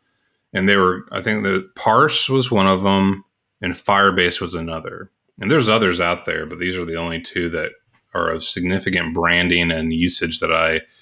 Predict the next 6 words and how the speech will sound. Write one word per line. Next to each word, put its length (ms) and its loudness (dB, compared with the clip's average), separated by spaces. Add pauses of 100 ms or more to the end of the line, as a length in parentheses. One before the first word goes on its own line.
(140)
have 120 -8
paid 460 0
closer 460 -2
attention 460 -4
to. 220 -8 (920)
And 500 2